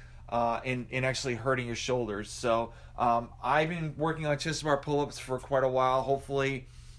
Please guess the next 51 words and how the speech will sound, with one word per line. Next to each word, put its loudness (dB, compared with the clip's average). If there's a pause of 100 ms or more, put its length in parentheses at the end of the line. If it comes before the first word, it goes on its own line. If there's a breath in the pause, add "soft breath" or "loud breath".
(120 loud breath)
you 0
know, 2
with -2
my 2
six -2
six -2
frame, 2 (420 loud breath)
I'm 4
trying 2
to 4
get 2
smoother 2
on 6
'em. 2
I 2
actually 0
had 0
one, 0 (460 loud breath)
uh, 4
workout 2
I 0
did, 0
which -4
was, -8 (220)
uh, 2
a -6
great 0
one. -8
Um, -4 (1160)
I 4
did 0
chest 0
to -6
bar 2
pull-ups. 0
In -4
the 2
last 0
round 0
of -6
chest -2
to -10
bar 0
pull-ups, 2 (500 loud breath)
I 4
actually, 0
you -6
know, 0 (120)
didn't 0
do 2
a, 2